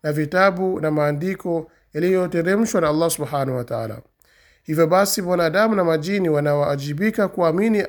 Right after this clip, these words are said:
manabii alayhimu salatu wassalam na kufuata sharia walioileta kwa mataifa yao. Allah Subhanahu wa Ta'ala anasema, "وما خلقت الجن والإنس إلا ليعبدون."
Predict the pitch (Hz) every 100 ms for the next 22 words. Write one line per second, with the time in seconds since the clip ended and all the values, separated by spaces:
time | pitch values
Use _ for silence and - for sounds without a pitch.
0 | - - 156 165 160 214 214 165 160 147
1 | 147 160 143 143 131 143 135 165 185 -
2 | - _ _ - 165 165 175 185 214 226
3 | 202 175 175 226 196 143 113 - _ -
4 | 143 165 170 160 156 202 214 185 - 156
5 | 147 139 147 180 156 127 120 113 113 _
6 | _ _ _ - 139 165 156 143 - 156
7 | 156 143 143 151 147 131 - 170 156 143
8 | - _ _ _ - 143 170 160 156 156
9 | 160 147 147 131 147 170 156 143 135 135
10 | 170 160 147 143 165 151 139 135 135 135
11 | 135 139 156 160 123